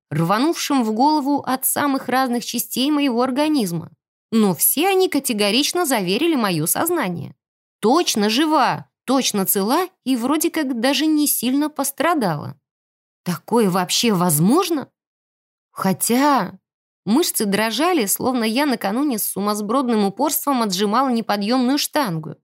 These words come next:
Кожу на бедре соднило, похоже, я ее как-то содрала. А еще что-то теплое стекало по верхней губе. Но сил, чтобы стереть, мне не хватало.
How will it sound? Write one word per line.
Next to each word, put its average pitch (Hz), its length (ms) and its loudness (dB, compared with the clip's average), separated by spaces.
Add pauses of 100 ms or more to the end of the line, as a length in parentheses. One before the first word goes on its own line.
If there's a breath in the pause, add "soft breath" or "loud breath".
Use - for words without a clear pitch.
(580)
Кожу 277 360 0
на 285 120 2
бедре 208 340 0
соднило, 294 760 0 (120)
похоже, 196 500 -2
я 202 220 0
ее 208 220 0
как-то 202 320 -6
содрала. 214 640 -2 (460)
А 208 100 -4
еще - 380 0
что-то 285 360 -4
теплое 247 520 -2
стекало 247 520 -2
по 196 160 -6
верхней 214 380 -4
губе. 180 540 -4 (360)
Но 208 220 2
сил, 302 300 0
чтобы 214 300 -2
стереть, 269 520 -2
мне 294 160 2
не 302 100 0
хватало. 170 640 -4